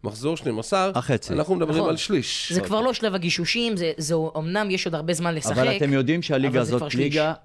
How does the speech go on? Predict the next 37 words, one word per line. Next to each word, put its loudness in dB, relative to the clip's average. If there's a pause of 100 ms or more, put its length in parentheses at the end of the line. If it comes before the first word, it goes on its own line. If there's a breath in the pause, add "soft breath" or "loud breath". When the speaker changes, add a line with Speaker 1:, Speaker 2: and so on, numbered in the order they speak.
Speaker 2:
משוגעת. -6 (100)
Speaker 3:
הליגה. -2
Speaker 1:
אז 2
תכף 4 (180)
אנחנו 2
Speaker 2:
וכל 4
Speaker 1:
נדבר 2
על 4
זה, 4
Speaker 2:
הזמן 2
Speaker 1:
אבל 4
תכף -4
אנחנו 4
נדבר 2
על 4
ה-, 2
על 2
הצפי 0
של -4
הצ'ייסר -2
לגבי 0
הליגה -2
הזאת, -4
אבל 0
בוא 0
Speaker 3:
ו- 4
Speaker 1:
נתקדם 0
בבקשה. 2
Speaker 2:
הלאה. 2
Speaker 3:
רגע, 2
אני 0
רק -4
רוצה -2
מילה 0
אחרונה 0
לרמת -2
השרון. -4